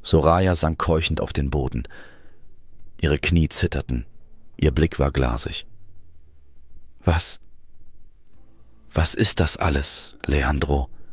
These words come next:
"Ich weiß es nicht", flüsterte er. Aber ich glaube, sie brauchen uns. Unser Blut, unsere Körper, unsere Gedanken.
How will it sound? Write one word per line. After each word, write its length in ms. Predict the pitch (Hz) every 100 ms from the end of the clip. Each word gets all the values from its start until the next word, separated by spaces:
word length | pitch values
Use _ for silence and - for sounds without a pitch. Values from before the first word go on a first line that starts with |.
| - - - - - - - - - - - - - -
"Ich 180 | - -
weiß 260 | 82 80
es 140 | - -
nicht", 300 | - - - - - - - - -
flüsterte 460 | - 71 - 62 -
er. 280 | - 60 - - - - - - - -
Aber 220 | - 92 80
ich 140 | -
glaube, 360 | 85 82 92 98
sie 140 | 85
brauchen 460 | - 67 76 82 -
uns. 340 | 67 73 - - - - - - -
Unser 240 | 82 80
Blut, 480 | 71 85 80 - - - -
unsere 360 | 82 78 80
Körper, 560 | 78 107 101 - 64 - - - - - - - - - - -
unsere 340 | - 82 82 87
Gedanken. 640 | 82 82 87 - 65 57